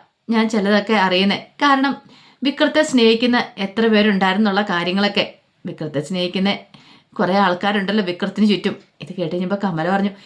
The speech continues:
"ഇപ്പോഴാണോ അത് മാഷിന് മനസ്സിലാവണേന്ന്?" ചോദിക്കുകയാണ്. മാഷ് പറഞ്ഞു, "ഹ, പുറമേ എത്ര ഇതായിട്ട് ഗുണ്ടയായിട്ട് നടക്കുന്നവനാണെങ്കിലും നമ്മൾ അറിയാത്ത ഒരു വേറൊരു മുഖം ഉണ്ടായിരിക്കും അവന്. അവര് പക്ഷേങ്കിൽ ആ തിരിച്ചറിയാനായിട്ട്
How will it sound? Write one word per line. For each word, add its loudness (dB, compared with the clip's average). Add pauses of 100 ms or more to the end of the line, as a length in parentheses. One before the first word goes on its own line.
(140)
"ഇപ്പോഴാണോ 2
അത് 2
മാഷിന് 0
മനസ്സിലാവണേന്ന്?" 0
ചോദിക്കുകയാണ്. 0 (640)
മാഷ് -6
പറഞ്ഞു, -2 (420)
"ഹ, -4 (380)
പുറമേ 0
എത്ര -2
ഇതായിട്ട് 2
ഗുണ്ടയായിട്ട് 0
നടക്കുന്നവനാണെങ്കിലും 0 (120)
നമ്മൾ 2
അറിയാത്ത 2
ഒരു 2 (340)
വേറൊരു 0
മുഖം 2
ഉണ്ടായിരിക്കും 0 (140)
അവന്. -4 (440)
അവര് -4
പക്ഷേങ്കിൽ 0 (300)
ആ 4
തിരിച്ചറിയാനായിട്ട് 2